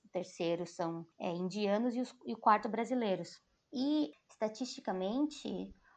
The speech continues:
os estudantes nepaleses são os que sofrem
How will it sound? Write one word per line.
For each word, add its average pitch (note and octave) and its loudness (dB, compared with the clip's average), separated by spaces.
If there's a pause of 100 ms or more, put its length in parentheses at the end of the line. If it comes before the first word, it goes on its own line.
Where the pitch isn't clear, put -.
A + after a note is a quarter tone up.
os - -4
estudantes A3 -2
nepaleses A3 0
são A3 -2
os G#3+ -6
que - -12
sofrem G3 -4